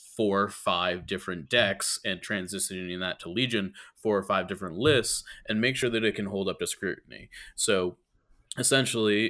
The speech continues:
if we take the current meta, you know, you would, if you've got a new idea for a list or a new,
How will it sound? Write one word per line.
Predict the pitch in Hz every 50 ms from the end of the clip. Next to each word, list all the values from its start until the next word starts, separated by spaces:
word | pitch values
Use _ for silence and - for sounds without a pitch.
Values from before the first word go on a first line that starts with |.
| -
if | 107 101 - -
we | 101
take | 95 104 98 -
the | - 90 -
current | - - - 135 127 110 101 - -
meta, | 87 87 87 85 85 92 98 92 69
you | 95 92
know, | 95 90
you | 92 95 101 107 104
would, | 101 101 98 92 92 - -
if | 92 - -
you've | 101 101 101
got | 104 104
a | 104
new | 101 101 101 101
idea | 95 92 87 92 98 98 95
for | - - - 87
a | 85 82
list | 90 92 95 92 90 87 - - - - -
or | 90 92
a | 92
new, | 95 98 98 98 101 98 98 95 95 92 92